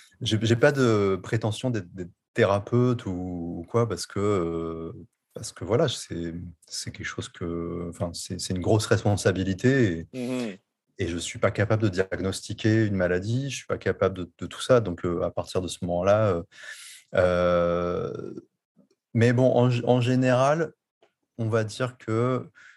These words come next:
Speaker 1: donc c'est, et c'est, et donc c'est pour ces raisons-là, en fait, que souvent j'en viens à parler de, d'action plutôt sur le bien-être.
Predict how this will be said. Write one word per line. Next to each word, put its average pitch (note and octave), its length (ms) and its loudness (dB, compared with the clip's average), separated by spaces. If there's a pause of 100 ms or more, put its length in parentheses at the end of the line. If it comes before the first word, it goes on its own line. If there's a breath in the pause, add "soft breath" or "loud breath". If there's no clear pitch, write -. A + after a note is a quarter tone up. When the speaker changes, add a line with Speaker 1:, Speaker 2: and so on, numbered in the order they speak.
(140 loud breath)
Speaker 1:
donc G2+ 180 -4
c'est, A#2 120 2
et A#2 120 0
c'est, B2 160 0
et A#2 120 2
donc A#2 160 0
c'est A#2 140 -4
pour A#2 160 -12
ces - 120 -2
raisons-là, A#2 480 0
en F#2 100 -4
fait, G#2+ 260 -8 (220)
que F#2 580 -2
souvent G#2 500 0
j'en G2 160 0
viens G2 260 0
à G#2 40 0
parler G2 240 0
de, E2+ 380 -6 (800)
d'action G2+ 440 4
plutôt A2 260 -4
sur G#2 140 0
le F#2 80 0
bien-être. G2 500 0